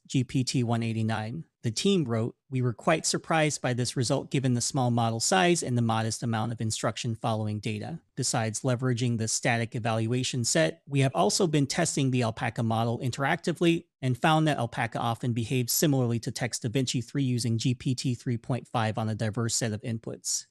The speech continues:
We acknowledge that our evaluation may be limited in scale and diversity."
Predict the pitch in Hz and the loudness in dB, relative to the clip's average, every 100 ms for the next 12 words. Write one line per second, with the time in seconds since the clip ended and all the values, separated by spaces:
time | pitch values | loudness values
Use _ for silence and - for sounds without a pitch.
0 | - 135 127 - 151 143 131 - 131 117 | -2 0 0 0 2 2 0 -2 -2 0
1 | 117 110 120 120 139 208 - 151 123 117 | 0 2 2 4 4 4 4 2 2 0
2 | 123 127 123 120 117 107 - 139 120 117 | 0 0 2 0 -2 -2 -2 0 2 0
3 | - _ _ 127 113 113 104 117 - - | -2 _ _ -4 -2 -2 -2 -4 -4 -8
4 | 113 | -10